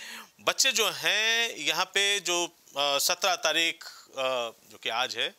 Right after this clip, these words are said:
माफ़ करिएगा, अ, आज नीट का exams था। तो नीट के एग्जाम्स में जो बच्चे यहाँ से जो qualify करेंगे, वो आगे चल के medical के एग्ज-, अ, courses के लिए तैयारी करेंगे।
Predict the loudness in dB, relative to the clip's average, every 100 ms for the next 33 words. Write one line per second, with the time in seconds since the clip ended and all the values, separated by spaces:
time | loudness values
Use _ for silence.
0 | -8 -8 -8 -10 -8 -10 -12 -20 -20 -20
1 | -20 -20 -18 -2 2 4 2 -2 -12 _
2 | _ 0 0 0 -2 -2 -4 -2 -2 -4
3 | -6 -12 -18 -20 _ _ _ _ -20 -18
4 | -4 -4 -2 -2 0 0 0 -4 -8 -6
5 | -2 0 0 0 -2 -4 -6 -6 0 -2
6 | 0 -4 -2 -2 -2 -6 _ _ _ _
7 | -4 0 0 0 0 -2 -4 -4 -4 -16
8 | -20 -2 -2 2 0 0 0 0 -4 -14
9 | _ -4 0 0 -2 -6 -2 0 0 -2
10 | -4 -2 0 0 -2 -6 -8 -10